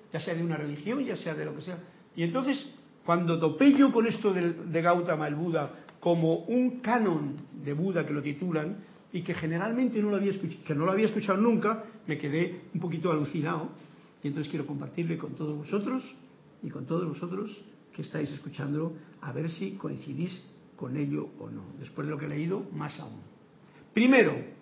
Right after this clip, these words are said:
no creáis en algo simplemente porque lo diga la tradición, ni siquiera porque muchas personas nacidas en diferentes lugares hayan creído en ello durante muchos siglos.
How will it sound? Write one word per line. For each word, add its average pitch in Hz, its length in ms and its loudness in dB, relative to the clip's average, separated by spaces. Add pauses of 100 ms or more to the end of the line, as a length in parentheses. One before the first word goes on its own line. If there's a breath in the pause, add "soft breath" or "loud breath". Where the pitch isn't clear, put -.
(380 loud breath)
no 254 360 8
creáis 202 480 4
en 160 140 0
algo 226 360 2
simplemente 233 1040 2 (320)
porque 165 320 -2
lo 151 140 0
diga 220 480 0 (160)
la 147 260 -4
tradición, 139 720 -4 (800 loud breath)
ni 196 160 4
siquiera 269 720 0 (220)
porque 165 340 2
muchas 226 380 4
personas 208 600 0
nacidas 170 600 0
en 165 120 0
diferentes 165 500 -2
lugares 190 440 2 (460 loud breath)
hayan 196 380 2
creído 160 400 0
en 147 80 0
ello 214 340 2 (460)
durante 151 640 -4
muchos 196 460 -4
siglos. 113 400 -14